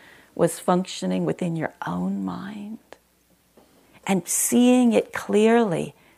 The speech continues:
we can delight, we can be happy in the experience of that insight,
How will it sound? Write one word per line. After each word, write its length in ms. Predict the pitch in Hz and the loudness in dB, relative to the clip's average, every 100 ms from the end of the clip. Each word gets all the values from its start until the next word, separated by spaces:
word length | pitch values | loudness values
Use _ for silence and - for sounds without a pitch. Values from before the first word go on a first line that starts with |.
| _ | _
we 160 | 214 226 | 4 4
can 280 | - 190 | 0 -8
delight, 1000 | 147 139 - - - 180 180 _ - - _ _ | -8 -8 -8 -6 -4 -4 -6 _ -18 -18 _ _
we 120 | 196 | -4
can 240 | 190 233 202 | -2 -4 -6
be 240 | 143 - | -8 -12
happy 680 | - 175 175 196 - - - - - _ _ | -8 -4 -2 -2 -6 -8 -8 -16 -20 _ _
in 180 | 254 240 | 4 4
the 160 | 233 165 | 4 0
experience 800 | 165 - - 196 202 208 202 185 | -4 -8 -2 0 0 -2 -6 -6
of 80 | |
that 220 | 175 175 - | -4 -4 -4
insight, 500 | 170 165 - 139 | -8 -8 -8 -10